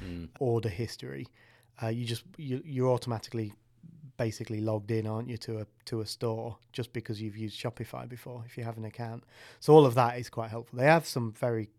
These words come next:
Speaker 2: good pros, to be honest. Um, also a few cons, but, um, it's a good platform for the right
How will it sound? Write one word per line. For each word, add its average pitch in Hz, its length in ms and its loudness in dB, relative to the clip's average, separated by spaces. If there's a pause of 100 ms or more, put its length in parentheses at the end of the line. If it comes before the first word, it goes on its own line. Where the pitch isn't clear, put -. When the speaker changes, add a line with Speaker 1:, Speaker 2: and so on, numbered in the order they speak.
(120)
Speaker 2:
good 110 280 -4
pros, 113 480 -10 (200)
to 120 60 -14
be 117 80 -6
honest. 117 380 -10 (180)
Um, 117 240 -6
also 123 300 -4
a 107 60 -4
few 107 180 -8
cons, 104 420 -10
but, - 320 -14
um, 107 360 -8 (440)
it's - 120 -14
a 156 40 -6
good 170 140 6
platform 151 380 4
for 110 100 -12
the 120 100 -4
right 120 200 -2